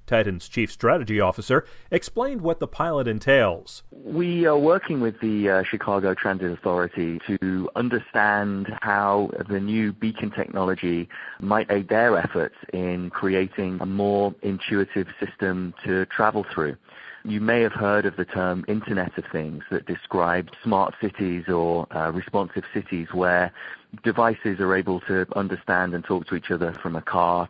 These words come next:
Speaker 2: to somebody's fridge to somebody's smartphone. And there's absolutely no reason why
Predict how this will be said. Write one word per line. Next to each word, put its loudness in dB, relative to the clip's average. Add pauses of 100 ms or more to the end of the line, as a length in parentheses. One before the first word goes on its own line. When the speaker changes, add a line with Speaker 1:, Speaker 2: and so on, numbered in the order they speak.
Speaker 2:
to -6
somebody's -4 (140)
fridge -2 (500)
to 2 (100)
somebody's -2 (120)
smartphone. 0 (460)
And 4
there's 0
absolutely 0
no 4
reason 0
why 2